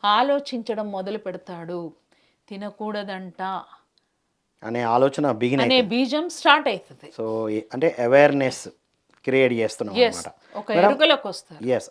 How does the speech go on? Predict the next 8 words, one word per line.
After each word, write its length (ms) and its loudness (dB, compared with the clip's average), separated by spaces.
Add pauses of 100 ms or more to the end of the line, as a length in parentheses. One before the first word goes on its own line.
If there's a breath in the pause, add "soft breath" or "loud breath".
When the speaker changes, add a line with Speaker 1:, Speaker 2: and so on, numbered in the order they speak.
Speaker 2:
అది 340 0
అంటే 220 0
శాకాహార 640 4
ర్యాలీలు 400 4
చూసి 560 -6
"మేము 240 -4
మారాము" 720 2
అని 120 -2